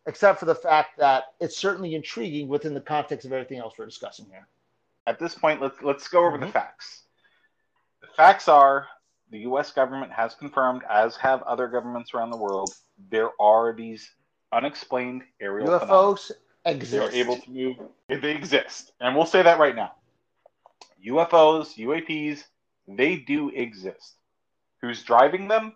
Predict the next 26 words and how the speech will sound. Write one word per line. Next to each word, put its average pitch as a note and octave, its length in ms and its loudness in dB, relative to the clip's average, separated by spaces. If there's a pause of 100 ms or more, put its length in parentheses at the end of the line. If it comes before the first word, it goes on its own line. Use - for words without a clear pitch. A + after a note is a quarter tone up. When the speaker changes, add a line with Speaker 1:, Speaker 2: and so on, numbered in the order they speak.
(160)
Speaker 2:
We C3+ 160 -10
have A#2+ 180 -2
no G#2+ 100 -2
Speaker 1:
We G#2 80 -2
Speaker 2:
idea. D#3 160 -4
Speaker 1:
do - 20 -4
not E3 220 0
know. G2 120 -12 (480)
Speaker 2:
But - 340 4 (260)
we C3 100 -6
know D#3 180 0
they're D#3+ 120 2
capable C#3+ 680 0
of A#2 320 4 (180)
extreme D#3+ 760 -12
speed. A2+ 480 -14 (720)
Speaker 1:
Yep. - 140 -16 (440)
Speaker 2:
We A2+ 120 -12
know B2 240 -4
that A#2+ 140 -14
they B2+ 120 2
are B2 120 2
capable B2 600 -6
of A#2 140 -6
making A#2+ 460 -12
these A2 320 -18